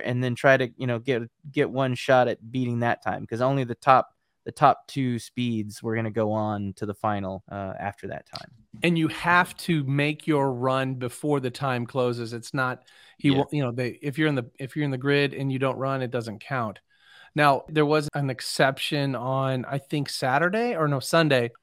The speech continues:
Speaker 2: when that big tire Camaro went off.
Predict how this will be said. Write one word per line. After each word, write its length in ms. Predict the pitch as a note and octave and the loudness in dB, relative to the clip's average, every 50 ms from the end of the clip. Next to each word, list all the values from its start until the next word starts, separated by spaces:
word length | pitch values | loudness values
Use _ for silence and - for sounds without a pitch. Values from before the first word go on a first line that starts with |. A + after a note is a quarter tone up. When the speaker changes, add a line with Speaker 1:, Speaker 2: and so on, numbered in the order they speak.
| _ | _
Speaker 2:
when 560 | - C#3+ C#3+ D3+ C#3+ C#3+ C#3+ C#3 C#3 C#3+ C#3 - - C3+ | -4 0 2 2 4 4 4 2 2 0 -2 -4 -4 -4
that 260 | C3 B2+ A#2+ A#2+ B2+ | -4 -2 -2 0 0
big 160 | D3 C#3 B2+ - | 0 0 2 4
tire 200 | D3+ C#3+ C3+ C3 | 4 4 4 4
Camaro 420 | - C#3+ C3 B2 B2+ C#3 C#3+ D3 | 2 -2 -2 0 2 2 2 2
went 160 | D#3 D#3+ D#3+ | 2 0 0
off. 300 | D#3+ E3+ F3+ F3+ - - | 2 0 0 -2 -6 -10